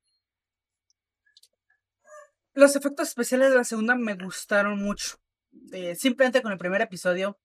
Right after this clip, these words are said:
donde está este, mm, el güey del, con la maldición, con la, esta chica,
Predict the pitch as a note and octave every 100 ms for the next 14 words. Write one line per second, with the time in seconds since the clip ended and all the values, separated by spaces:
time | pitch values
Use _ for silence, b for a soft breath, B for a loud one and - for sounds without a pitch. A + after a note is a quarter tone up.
0 | _ - D#3 D3+ D3+ D3 E3+ - D#3 D3+
1 | D#3 - F3+ E3+ D3 C3 B2+ C4 - _
2 | _ _ _ _ _ _ _ D3 D3 D3
3 | D#3 D#3+ _ _ _ _ F#3 F3 E3+ D#3+
4 | D3 - E3 F#3 _ E3+ - - G#2+ E3
5 | - - D3 C#3 _ _ _ D#3+ -